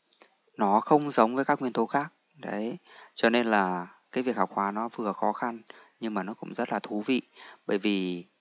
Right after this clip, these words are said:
những cái nguyên tố, mỗi nguyên tố có một cái tính chất riêng mà các em cần phải, à, quan tâm, cần phải tìm hiểu thì mới biết được tính chất của nó.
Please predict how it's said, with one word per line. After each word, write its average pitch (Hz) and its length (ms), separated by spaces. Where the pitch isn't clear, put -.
những 95 120
cái 113 120
nguyên 117 180
tố, 104 200
mỗi 110 200
nguyên 117 200
tố 104 160
có 127 140
một 117 120
cái - 160
tính 107 200
chất 139 140
riêng 135 360
mà 98 120
các - 80
em 107 180
cần 101 180
phải, - 360
à, 95 400
quan 113 220
tâm, 120 320
cần 92 180
phải 120 800
tìm 104 180
hiểu 98 360
thì 107 120
mới 101 120
biết 120 180
được 104 100
tính - 140
chất 135 200
của 78 100
nó. 98 300